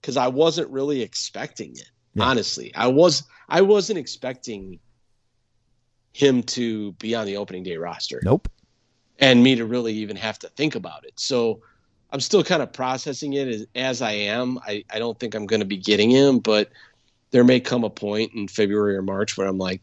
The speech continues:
Speaker 1: "Yeah, I'm good with it," and start drafting him. I don't know, but
Speaker 2: You know,
Speaker 1: I'm not there yet.
Speaker 2: you know, I've said you don't, in poker, I say this a lot in terms of making dynasty trades or trading, you don't go all in with ten jack in a bad position or something like that, uh, 'cause you,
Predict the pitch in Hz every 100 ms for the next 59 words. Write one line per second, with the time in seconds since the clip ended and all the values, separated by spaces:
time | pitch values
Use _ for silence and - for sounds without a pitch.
0 | _ 120 110 101 95 95 98 92 95 95
1 | - 98 101 _ _ _ - 90 90 92
2 | 95 - 85 87 95 98 101 98 - -
3 | 135 123 113 107 101 98 95 95 92 -
4 | _ _ 127 135 123 107 - 123 110 92
5 | 127 120 123 113 - - - 120 104 120
6 | 113 - 95 95 - 107 101 - 95 101
7 | 92 95 107 98 92 95 95 98 90 92
8 | 95 95 95 87 95 95 92 87 - 98
9 | 95 95 92 104 98 - 98 98 92 92
10 | 98 90 - 92 90 95 95 101 95 87
11 | 95 95 95 95 92 95 104 98 - _
12 | _ _ 101 110 101 101 95 90 - 98
13 | 95 - - _ _ _ - 98 90 -
14 | - 123 98 98 98